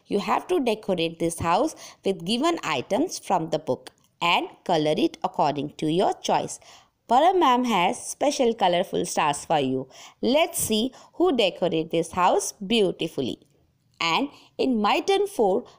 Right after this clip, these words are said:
with the given instructions, you have to make toran. You will use the materials which are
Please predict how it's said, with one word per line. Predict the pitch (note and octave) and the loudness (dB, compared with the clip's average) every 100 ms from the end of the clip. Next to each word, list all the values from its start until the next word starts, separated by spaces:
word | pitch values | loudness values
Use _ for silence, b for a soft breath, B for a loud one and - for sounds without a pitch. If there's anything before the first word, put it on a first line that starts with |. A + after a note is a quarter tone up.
| _ | _
with | G3+ | -2
the | G#3+ | 0
given | G3+ C4 E4 G4+ | 0 2 2 2
instructions, | D#4 - G3+ F3 - F#3+ B3 - | 2 0 -2 -2 -4 -4 -4 -2
you | G#3 | -2
have | G#3 F3 F3 | 0 0 -2
to | G3+ | -4
make | G3 C#4+ - _ | 0 0 -2 _
toran. | A3 E3 D3 - B B B - | 2 4 2 0 B B B -4
You | C#4+ F4 | 0 2
will | F4 B3 | 4 4
use | C#4+ C#4+ | 2 2
the | G3+ | 0
materials | F3+ D3+ - E3+ F3+ G#3+ E4+ - B B | -2 -4 -4 -2 0 2 0 -2 B B
which | F#3 G3+ - | -6 -4 2
are | A#3 - | 2 2